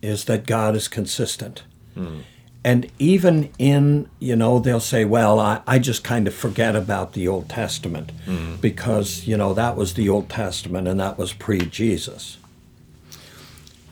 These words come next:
Speaker 1: But I would say two things to that. One, the God of the Bible consistently dealt with Israel
Speaker 2: Mm.
Speaker 1: the way he deals with us.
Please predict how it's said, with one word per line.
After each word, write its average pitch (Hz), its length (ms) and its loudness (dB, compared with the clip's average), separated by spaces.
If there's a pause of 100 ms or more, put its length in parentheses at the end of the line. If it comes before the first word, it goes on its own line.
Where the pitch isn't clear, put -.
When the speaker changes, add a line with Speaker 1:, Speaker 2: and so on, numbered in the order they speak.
(1200)
Speaker 1:
But 113 140 6
I 117 120 4
would 110 180 2
say 117 220 0
two 156 240 0
things 110 440 -2
to 110 100 -4
that. 87 340 -8 (140)
One, 113 560 4 (400)
the 101 80 -2
God 113 320 2
of 143 100 2
the 139 100 2
Bible 104 600 0
consistently 113 840 -2
dealt 113 400 2
with 101 160 -2
Israel 104 760 4 (340)
Speaker 2:
Mm. 92 300 -4 (480)
Speaker 1:
the 117 80 8
way 127 260 6
he 131 220 4
deals 123 580 4
with 123 200 2
us. 170 420 0